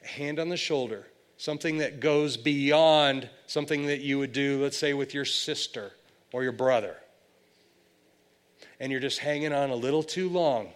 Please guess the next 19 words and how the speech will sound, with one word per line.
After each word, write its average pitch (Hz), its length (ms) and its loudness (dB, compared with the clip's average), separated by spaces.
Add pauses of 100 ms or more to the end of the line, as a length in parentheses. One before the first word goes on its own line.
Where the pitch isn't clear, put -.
You - 60 -18
put 143 180 -6
the 139 80 -10
hand 151 320 -4
on 147 120 0
the 143 80 -6
back 143 320 2
just 139 340 -8
a 120 40 -16
little 143 380 -10
too 190 260 -10
long. 151 320 -8 (760)
And 127 120 -6
maybe 156 220 2
it's 147 140 0
unwanted 147 720 -2
to 139 60 -12
begin 147 340 -4
with. - 320 -14